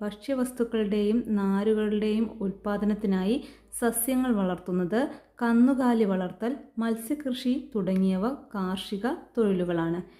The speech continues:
ഇന്ത്യയുടെ സമ്പദ് വ്യവസ്ഥയിൽ കൃഷി ഒരു പ-, പ്രധാന പങ്ക് വഹിക്കുന്നുണ്ട്. ഇന്ത്യയിൽ മൊത്തം തൊഴി-, ഏ, തൊഴിലാളികളിൽ നാൽപത്തിയാറ് പോയിന്റ് അഞ്ച് ശതമാനം പേർ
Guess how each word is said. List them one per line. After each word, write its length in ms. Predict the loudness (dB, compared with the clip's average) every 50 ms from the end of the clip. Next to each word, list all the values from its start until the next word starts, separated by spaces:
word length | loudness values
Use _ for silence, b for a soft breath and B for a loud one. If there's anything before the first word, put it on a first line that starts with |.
| B B B B -2
ഇന്ത്യയുടെ 400 | 2 4 6 6 6 6 4 4
സമ്പദ് 500 | 2 0 2 2 4 4 2 2 0 2
വ്യവസ്ഥയിൽ 500 | 4 4 4 2 2 2 2 2 2 2 -2
കൃഷി 260 | -6 -6 -4 -2 -2
ഒരു 140 | 0 0 0
പ-, 320 | -2 -2 -4 -6 -6 -6 -8 -8
പ്രധാന 420 | -8 -6 -4 -2 0 2 2 2 2
പങ്ക് 300 | 2 2 2 2 2 2
വഹിക്കുന്നുണ്ട്. 720 | 2 2 2 0 0 -2 -2 -2 -2 -2 -2 0 -2 -2 B B B B B B B B _ _ _ _ _ _ -4
ഇന്ത്യയിൽ 480 | -2 0 2 4 4 4 4 2 2
മൊത്തം 640 | 2 2 2 2 2 0 -4 -10 -4 0 2 2 4 2 0 -4 -12 -20 -20 _ _ 0
തൊഴി-, 320 | 2 2 4 4 4 2
ഏ, 120 | 2 2 2 2 0 0 -2 -2 -2 -2
തൊഴിലാളികളിൽ 840 | 0 2 2 2 4 4 2 2 2 0 2 0 0 0 -2 -2 -4
നാൽപത്തിയാറ് 1000 | -2 -2 0 0 -2 -2 -4 -4 -2 -2 -2 0 2 2 2 2 2 2 2 2
പോയിന്റ് 300 | 2 2 4 4 4 4
അഞ്ച് 280 | 4 2 2 2 0 0
ശതമാനം 640 | -2 -2 -2 0 0 2 2 2 2 0 0 -2
പേർ 220 | -2 -2 -2 -2